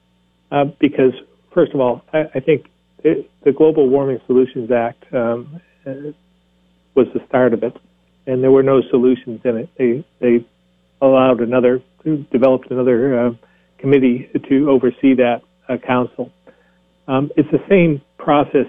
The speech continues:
here. Uh, they aren't doing anything with it themselves,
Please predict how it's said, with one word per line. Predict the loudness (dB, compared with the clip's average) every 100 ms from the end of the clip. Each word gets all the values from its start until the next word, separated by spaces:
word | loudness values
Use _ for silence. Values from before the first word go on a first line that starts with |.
| 0
here. | 2 2 -2 -8 _ _ _ -10
Uh, | -6 -6 -2
they | 2 2
aren't | 2 -2 -2 -4 -4 -2
doing | 0 2 0 -2
anything | -2 -2 -2 0
with | 0 0
it | -2
themselves, | -6 -6 0 2 0